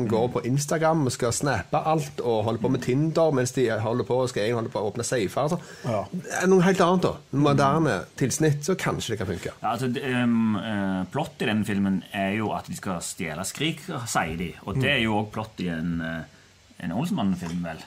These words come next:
Speaker 1: Ja, den
Speaker 3: Eh,
Speaker 1: aller siste
Speaker 3: sist-
Speaker 1: som var,
Speaker 3: Ja.
Speaker 1: som var håpløse, det, så vidt jeg husker. Husker ingenting fra, men det var noe med Munch-museet.
Speaker 3: Ja, men det er klart, det, det er jo sånne ting det må handle om. Men jeg er litt enig, men vi vet jo ikke hvordan det blir.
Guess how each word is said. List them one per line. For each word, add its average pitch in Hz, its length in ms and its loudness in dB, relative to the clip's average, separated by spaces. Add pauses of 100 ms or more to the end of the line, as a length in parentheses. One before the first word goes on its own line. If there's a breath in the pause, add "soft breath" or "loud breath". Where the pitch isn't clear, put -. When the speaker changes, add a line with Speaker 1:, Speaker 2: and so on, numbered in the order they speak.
(140)
Speaker 1:
Ja, 127 120 4
den 156 280 4
Speaker 3:
Eh, - 100 -4
Speaker 1:
aller 185 260 6
siste - 300 0
Speaker 3:
sist- 160 160 0
Speaker 1:
som 156 180 4
var, 139 360 4 (120)
Speaker 3:
Ja. 98 160 0
Speaker 1:
som 123 140 2
var 131 100 4
håpløse, 135 840 2
det, 110 640 -2
så - 240 -6
vidt 127 80 2
jeg 127 80 2
husker. 160 340 2 (220 loud breath)
Husker 139 180 0
ingenting 165 220 4
fra, 175 180 4
men 139 220 2
det 143 120 2
var 151 140 6
noe 135 160 2
med 135 180 2
Munch-museet. 127 580 2 (100)
Speaker 3:
Ja, - 140 -4 (340 loud breath)
men 123 160 0
det 127 160 4
er 120 40 2
klart, 120 220 2
det, 104 460 -2
det 104 80 0
er 101 80 2
jo 107 260 0
sånne 95 260 -2
ting 98 180 0
det 90 80 0
må 92 120 0
handle 90 160 -2
om. 90 60 0
Men 113 200 0
jeg 117 80 -2
er 120 120 0
litt 165 160 -4
enig, 101 260 0 (400)
men 110 180 2
vi 117 120 2
vet - 180 -2
jo 175 80 -2
ikke 180 160 -2
hvordan 127 140 -4
det - 20 0
blir. 170 160 2